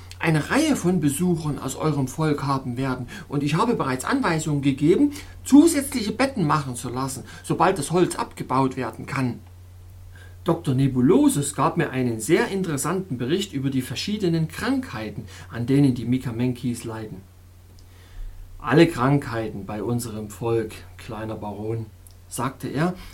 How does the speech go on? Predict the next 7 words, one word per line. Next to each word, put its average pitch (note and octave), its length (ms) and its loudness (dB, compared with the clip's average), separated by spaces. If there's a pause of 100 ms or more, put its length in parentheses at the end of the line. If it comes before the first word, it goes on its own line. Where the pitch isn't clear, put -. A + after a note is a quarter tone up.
(420)
"sind G#2 440 -10
rein C#3+ 260 4
geistig B2+ 540 -2
oder A#2 240 -6
emotional. A2 760 -8 (540)
Das - 200 -16
heißt, C#3 400 0